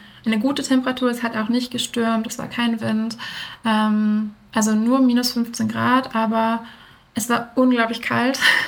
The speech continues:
Ich bin mehrmals aufgewacht in der Nacht und, ähm, bin da auch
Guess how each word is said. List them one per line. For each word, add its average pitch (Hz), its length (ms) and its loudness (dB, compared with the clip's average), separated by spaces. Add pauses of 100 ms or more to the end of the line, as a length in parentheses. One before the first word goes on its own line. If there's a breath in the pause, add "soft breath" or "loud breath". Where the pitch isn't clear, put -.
(440 loud breath)
Ich 240 340 -2
bin 226 580 0
mehrmals 254 340 2
aufgewacht 240 460 -2
in 220 60 0
der 220 100 0
Nacht 277 320 -4
und, 226 480 0 (520 loud breath)
ähm, 220 340 2
bin 240 140 4
da 233 120 4
auch - 100 -4